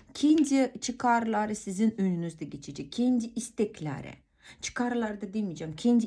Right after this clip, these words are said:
istekleriniz. Aslında bana göre her zaman kendi istekleriniz en mantıklı olan o. Ama burada sanki size zarar verebilir. Onun için, ım, biraz mantık, mantık önünüze geçsin.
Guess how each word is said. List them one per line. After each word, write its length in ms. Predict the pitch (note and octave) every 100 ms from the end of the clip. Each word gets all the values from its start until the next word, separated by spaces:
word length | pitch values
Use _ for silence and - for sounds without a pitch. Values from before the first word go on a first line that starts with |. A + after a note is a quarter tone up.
| -
istekleriniz. 1120 | - - - A3+ - D#3 C#3 - - - - _ - - - -
Aslında 540 | G#4 B4+ - A4+ G4
bana 220 | F4+ G#4+ F#4
göre 260 | C#4+ G#4 A4 - -
her 140 | F#4+
zaman 360 | A3 G3+ C4+ C#4
kendi 280 | A#3+ A3+
istekleriniz 540 | G3+ - F#3 F3+ F3+ F3+ -
en 140 | A#3
mantıklı 500 | G#3+ E3 D#3+ D3+ D#3
olan 280 | D#3 D3 F3+
o. 160 | E4+ G#4 - - -
Ama 380 | - A4 G#4 C#4+
burada 300 | G#4+ A#4+ C4+
sanki 420 | A3+ D#4+ F#4+ E4+
size 320 | - B3+ A#3+
zarar 500 | G3 G3 A3 A#3+ A3+
verebilir. 540 | F3 D3+ D3 D3 - -
Onun 260 | - C#4+ D#4
için, 420 | D4 - A#3+ A#3+ - - - _ -
ım, 260 | F#3+ G3 F#3 -
biraz 600 | G#3 C4+ D#4 D#4 C#4+ -
mantık, 920 | G3 A3 A#3 A#3 - C4 - - - _ -
mantık 800 | F3 F#3 - - G#3 - - _
önünüze 540 | E3 F3+ D3+ D3+ C#3 C3+
geçsin. 760 | D3 F#3+ G3+ - - E3+ A3+